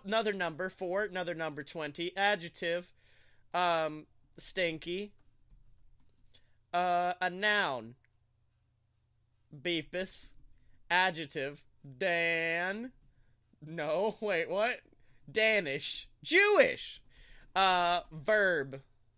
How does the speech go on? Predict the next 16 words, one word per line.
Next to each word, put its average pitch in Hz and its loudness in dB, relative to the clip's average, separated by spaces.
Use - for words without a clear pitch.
Oh, 151 -6
what's 160 -8
a 180 -6
good 156 -6
verb? 135 -6
Cracked. - -2
No, 165 -2
just 165 -10
crack, 135 -6
I 120 -6
guess. 110 -10
Uh, 156 0
a 160 -4
plural 214 -2
noun. 185 -2
Gregs. 175 -2